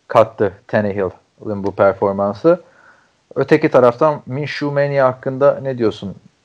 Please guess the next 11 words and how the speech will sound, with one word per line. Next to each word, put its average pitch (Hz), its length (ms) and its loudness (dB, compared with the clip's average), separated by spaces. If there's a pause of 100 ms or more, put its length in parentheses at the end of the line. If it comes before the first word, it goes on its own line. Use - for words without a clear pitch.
(220)
Saçları 120 420 -2
uzattı, 113 440 0
karizmatik 113 540 -2
oldu. 113 460 0 (800)
Bayağı 101 320 4
da 135 60 2
taş 131 260 4
tampası 135 420 0
atıyor 135 280 -2
bu 92 60 -6
sene. 87 180 -10